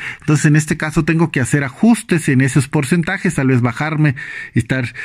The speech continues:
cincuenta y cinco, cuarenta y cinco o cincuenta cincuenta y ver que ese índice se cumpla. Ese es el, ese es el primordial, porque es donde se generan mayores vacíos y se acomoda la estructura granular que, que nos va a presentar la resistencia de la mezcla.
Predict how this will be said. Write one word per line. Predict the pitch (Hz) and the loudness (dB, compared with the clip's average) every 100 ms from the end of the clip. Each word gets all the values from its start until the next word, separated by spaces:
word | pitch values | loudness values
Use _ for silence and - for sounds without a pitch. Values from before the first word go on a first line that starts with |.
| - - | -12 -2
cincuenta | 135 117 120 107 110 | 0 4 2 0 -2
y | |
cinco, | - 160 156 147 | 2 4 2 0
cuarenta | 120 110 104 113 | -2 -2 -2 -2
y | |
cinco | - 170 175 170 151 | 2 4 4 4 2
o | 117 | 2
cincuenta | - 117 131 135 139 151 | 4 2 4 2 0 2
cincuenta | 202 202 180 175 170 180 - - - | 2 4 4 2 0 -8 -12 -14 -2
y | 147 143 | 2 2
ver | 156 156 | 2 0
que | 165 | -4
ese | 147 147 | 0 4
índice | 135 135 127 117 | 4 4 2 0
se | 104 | -2
cumpla. | - 104 104 117 | -2 -2 0 0
Ese | 160 202 | 0 0
es | 170 | 2
el, | 135 | 0
ese | 131 135 135 127 107 | -2 -8 -4 -4 -4
es | - 135 | -2 0
el | 117 | 2
primordial, | 123 110 113 110 123 143 | 2 2 4 2 0 0
porque | 131 131 | -2 0
es | 123 | 2
donde | 127 113 | 4 4
se | 104 | 2
generan | 104 113 123 127 | 2 2 2 2
mayores | 110 101 104 104 | 0 0 0 0
vacíos | 113 120 135 131 - - - - - - | 0 0 2 2 -2 -14 -14 -10 -10 0
y | 160 180 175 - | 4 4 0 -4
se | 139 | -6
acomoda | - 117 131 143 | 0 2 2 0
la | 131 | -2
estructura | - 107 131 131 | -2 0 0 0
granular | 127 117 113 120 123 | 2 2 2 0 -6
que, | - 107 - _ - 180 - | -6 -6 -8 _ -14 -12 -6
que | 127 165 185 | -2 -2 0
nos | 135 113 110 | 2 2 2
va | 131 | -2
a | |
presentar | 127 127 117 123 | 0 2 2 0
la | 131 | -2
resistencia | 117 101 110 - 165 214 190 110 | -2 -2 -2 -2 0 0 0 0
de | 101 | 0
la | |
mezcla. | 95 101 - - | -2 -4 -4 -8